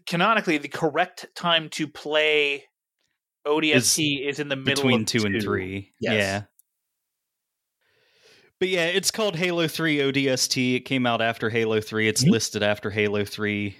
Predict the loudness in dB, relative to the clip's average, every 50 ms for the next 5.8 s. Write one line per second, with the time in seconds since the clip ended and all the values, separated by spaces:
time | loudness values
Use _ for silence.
0 | -6 -4 -2 0 0 2 2 0 0 0 -2 -6 -6 -4 -4 -4 -4 -4 -4 -2
1 | -2 -2 -2 -2 -4 -4 -2 -2 -2 -2 -2 0 0 -2 -2 -2 -4 -2 0 0
2 | 0 0 0 0 2 2 2 2 0 -4 -12 _ -10 -4 -2 0 0 0 0 -2
3 | -4 -6 -8 -10 -14 _ _ _ _ _ _ _ _ _ _ _ _ _ _ _
4 | _ _ _ _ _ -2 0 2 2 2 2 2 2 2 2 2 0 0 0 0
5 | 2 0 0 -2 -2 -2 0 -2 -2 -2 -2 0 0 0 -2